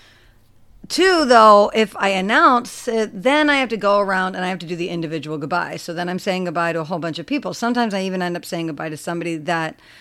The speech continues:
I rarely had the chance to talk to. So then we get talking. So I was gonna leave at, like, I don't know, ten thirty,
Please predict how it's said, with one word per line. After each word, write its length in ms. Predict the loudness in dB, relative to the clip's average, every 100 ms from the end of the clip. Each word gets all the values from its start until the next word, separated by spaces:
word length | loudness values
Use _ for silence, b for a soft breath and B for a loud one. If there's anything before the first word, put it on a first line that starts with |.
| B
I 80 | 0
rarely 300 | 4 4 4
had 100 | 0
the 80 | -2
chance 240 | -6 -6
to 60 | 0
talk 260 | 2 2 0
to. 120 | -6
So 140 | -2
then 120 | -2
we 80 | -2
get 220 | -4 -8
talking. 460 | 2 4 4 -2 -6
So 360 | 0 2 2 2
I 140 | 2 2
was 180 | 0
gonna 280 | -2 -2 -2
leave 300 | -2 -4 -2
at, 240 | -2 -2 -2
like, 320 | -4 -4 -4
I 140 | -2
don't 100 | -2
know, 200 | 0 -2
ten 280 | -2 -4 -4
thirty, 500 | -2 0 2 0